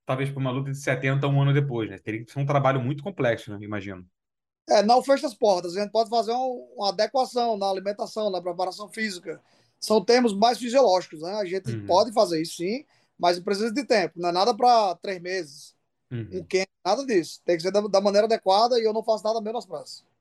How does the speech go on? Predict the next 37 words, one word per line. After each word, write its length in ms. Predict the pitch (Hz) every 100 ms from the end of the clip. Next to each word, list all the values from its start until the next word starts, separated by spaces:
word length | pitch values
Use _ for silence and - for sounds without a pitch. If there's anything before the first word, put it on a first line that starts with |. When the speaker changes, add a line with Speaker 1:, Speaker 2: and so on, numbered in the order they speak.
| _
Speaker 1:
E 100 | -
tem 140 | 135 135
que 60 |
ser 80 | 127
uma 120 | 139
luta 220 | 139 139 156
que 60 |
faça 200 | 151 143
sentido 300 | 170 151 139
também, 260 | 139 110 98
né? 80 | 95
Pra 80 |
você 60 | -
não 60 | 107
subir 280 | - 107
de 80 | 107
qualquer 280 | - 240 240
Speaker 2:
Também. 40 |
Speaker 1:
forma, 240 | 127 104 95
né? 100 | 95
Ainda 140 | 110 120
mais 140 | 143
com 40 |
o 40 | 208
seu 100 | 202
Speaker 2:
Também. 140 | 143
Speaker 1:
irmão 140 | 151 160
campeão 220 | 156 139
de 60 |
lá, 180 | 127 107
né? 140 | 101 104 _ _ -
Speaker 2:
Exato. 420 | 214 208 185 160
Eu 120 | 180
não, 120 | 196 220
não, 140 | 233
nem 200 | 226 254
cogito 520 | 311 233 262 302 240